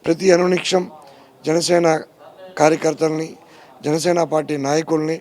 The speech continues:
మా జనసేన పార్టీ అధ్యక్షుల్ని, మేము చేసినటువంటి పోరాటాలన్నీ కూడా మీరు ప్రత్యక్షంగాను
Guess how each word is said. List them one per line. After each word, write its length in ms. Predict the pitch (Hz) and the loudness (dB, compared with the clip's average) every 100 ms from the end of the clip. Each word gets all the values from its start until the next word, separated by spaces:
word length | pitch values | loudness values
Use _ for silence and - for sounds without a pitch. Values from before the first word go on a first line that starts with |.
| - - - - - 143 | -10 -20 -20 -20 -4 4
మా 100 | 165 156 | 4 4
జనసేన 320 | 165 165 190 180 165 | 0 2 2 4 2
పార్టీ 240 | 156 160 143 | 2 2 0
అధ్యక్షుల్ని, 640 | 131 147 202 - 196 175 170 - - - - - | 2 2 2 2 -2 -2 -8 -10 -20 -20 -20 -6
మేము 180 | 151 175 180 | 0 0 4
చేసినటువంటి 520 | 175 185 190 175 175 170 - | 4 4 4 2 0 -2 4
పోరాటాలన్నీ 680 | 165 190 196 202 185 180 185 180 | 6 6 6 4 4 2 2 4
కూడా 200 | 175 160 - - - - - - - - 156 | 6 4 2 -12 -20 -20 -20 -20 -20 -4 6
మీరు 260 | 180 180 147 - - - _ _ _ - | 8 10 6 0 -20 -20 _ _ _ -4
ప్రత్యక్షంగాను 840 | 151 - 196 185 196 185 180 185 | -2 2 0 2 0 4 4 4